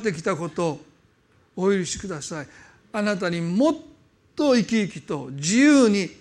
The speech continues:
働いていただきたいと私たちは心から願います。そして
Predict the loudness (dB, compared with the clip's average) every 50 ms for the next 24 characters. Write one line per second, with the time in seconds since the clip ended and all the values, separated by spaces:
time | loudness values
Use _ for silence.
0 | _ _ _ _ _ _ _ _ _ _ _ _ _ -8 -6 -4 0 0 2 4
1 | 4 2 2 0 -2 -4 -2 0 0 0 0 -2 -4 -4 -2 -2 -2 -2 0 4
2 | 4 4 4 2 -2 -12 -20 _ -10 -8 -8 -6 -6 -6 -6 -6 -6 -8 -8 -8
3 | -8 -8 -8 -6 -6 -6 -6 -6 -6 -6 -4 -4 -4 -4 -6 -6 -4 -4 -4 0
4 | 4 4 4